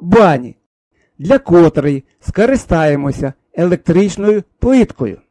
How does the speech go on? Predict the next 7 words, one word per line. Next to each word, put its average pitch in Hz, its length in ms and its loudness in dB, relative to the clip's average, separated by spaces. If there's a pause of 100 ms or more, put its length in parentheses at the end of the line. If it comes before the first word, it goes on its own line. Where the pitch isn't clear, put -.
(920)
Поставимо 151 800 0 (140)
на 180 160 -2
неї 147 460 0 (100)
співвідносну 180 1040 0
з - 120 -20
ковшиком 185 680 0 (140)
металеву 196 720 2